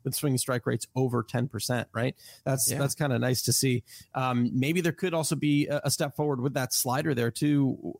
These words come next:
Speaker 1: uh, in terms of usage, right? Like, why not just be cutter four seam slider? Why, what do you need the curveball there, uh, at all for?
Speaker 2: Oh yeah, the curveball,
Speaker 1: Um,
Speaker 2: I mean, is a five percent usage and is a surprise called strike pitch. It's a show me.
Speaker 1: Mm-hmm.
Speaker 2: That's fine. And I mean,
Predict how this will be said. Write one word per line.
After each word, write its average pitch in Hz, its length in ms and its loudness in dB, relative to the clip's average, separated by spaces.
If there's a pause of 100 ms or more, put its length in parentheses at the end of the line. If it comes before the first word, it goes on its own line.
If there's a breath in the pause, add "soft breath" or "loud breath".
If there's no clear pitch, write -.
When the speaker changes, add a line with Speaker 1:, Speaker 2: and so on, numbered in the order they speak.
Speaker 1:
uh, 120 260 -2
in 131 120 0
terms 147 200 -2
of 107 120 -4
usage, - 360 0
right? 123 220 -2
Like, 120 180 -2
why 123 140 -2
not 135 140 0
just - 180 -4
be 123 280 0 (300)
cutter 127 280 0
four 131 300 -2
seam 117 540 0
slider? 113 440 -2
Why, 113 160 -2
what 120 180 -2
do 127 60 -2
you 127 80 0
need 127 160 0
the 110 60 -6
curveball 113 380 -2
there, 110 240 0 (320 loud breath)
uh, 120 320 0
at 117 140 0
all 127 180 -2
for? 117 280 -2
Speaker 2:
Oh 147 80 -2
yeah, 135 120 0
the 139 140 -2
curveball, 151 360 0
Speaker 1:
Um, 139 80 0
Speaker 2:
I - 20 -2
mean, 131 260 0
is 113 140 0
a 113 80 -2
five 139 260 -2
percent 107 360 -2
usage 95 440 -4
and 87 240 -2
is 113 160 0
a 117 60 0
surprise 139 500 -2
called 113 260 -4
strike - 300 -6
pitch. - 400 -8
It's 123 140 -2
a 170 80 0
show 120 240 0
me. 127 100 0
Speaker 1:
Mm-hmm. 110 240 0
Speaker 2:
That's - 260 -2
fine. 95 360 -4
And 135 100 -2
I 139 120 -2
mean, 156 180 0